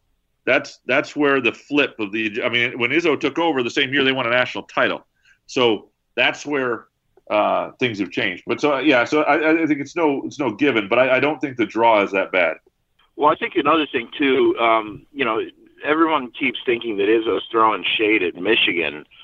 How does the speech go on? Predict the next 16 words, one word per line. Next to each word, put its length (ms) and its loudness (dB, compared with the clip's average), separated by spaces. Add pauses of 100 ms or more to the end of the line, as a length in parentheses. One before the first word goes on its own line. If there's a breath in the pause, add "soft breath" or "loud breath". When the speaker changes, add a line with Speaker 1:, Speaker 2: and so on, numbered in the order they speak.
(280 loud breath)
Speaker 1:
uh, 300 0 (100)
for, 500 -4 (220)
for 100 -6
not 340 0
playing 340 -6
the 60 -12 (100)
full 160 -2
complement 600 -2
of, 220 -4 (120)
of 200 -6
Big 280 0
Ten 300 -4
games, 440 -4 (640 loud breath)
um, 340 -2
and 760 -8
particularly 1000 0